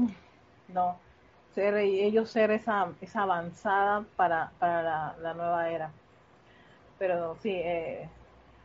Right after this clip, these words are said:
sí, eh, siempre he tenido una fascinación por el grupo, por, por, por,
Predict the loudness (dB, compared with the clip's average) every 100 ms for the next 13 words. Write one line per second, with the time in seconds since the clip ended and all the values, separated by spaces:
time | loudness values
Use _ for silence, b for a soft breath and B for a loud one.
0 | -20 -20 -20 -20 -20 -8 0 4 4 2
1 | 2 4 4 4 4 4 4 2 2 4
2 | 2 2 -2 -2 0 0 2 0 0 -4
3 | 0 0 0 -2 -6 -4 -2 -2 -2 0
4 | 0